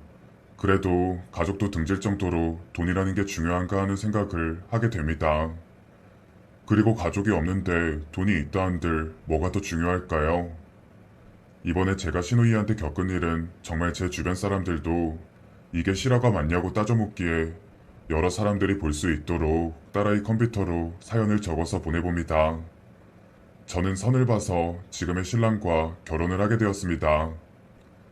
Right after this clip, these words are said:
둘 다 홍기가 차 있었고 공장에서 생산직 일을 하고 있지만 그래도 성실한 신랑을 보고 결혼을 결심하게 되었어요.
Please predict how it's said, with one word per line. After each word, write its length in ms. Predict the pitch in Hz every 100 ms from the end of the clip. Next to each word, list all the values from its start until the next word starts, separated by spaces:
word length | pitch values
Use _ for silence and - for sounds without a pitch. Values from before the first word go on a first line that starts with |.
| - - - -
둘 180 | 92 87
다 100 | 95
홍기가 360 | 113 117 110
차 160 | 110 120
있었고 800 | 120 117 107 - 90 87 87 -
공장에서 500 | - 80 92 92 101
생산직 460 | 107 120 123 117 92
일을 220 | 78 92
하고 200 | 92 95
있지만 540 | 92 90 80 78 76 - - - - - - -
그래도 300 | - 85 90
성실한 420 | 92 113 104 104 104
신랑을 400 | 113 110 107 95
보고 560 | 85 80 82 82 82 -
결혼을 340 | 80 82 87
결심하게 460 | 80 73 90 92 90
되었어요. 720 | 85 78 - 73 76 85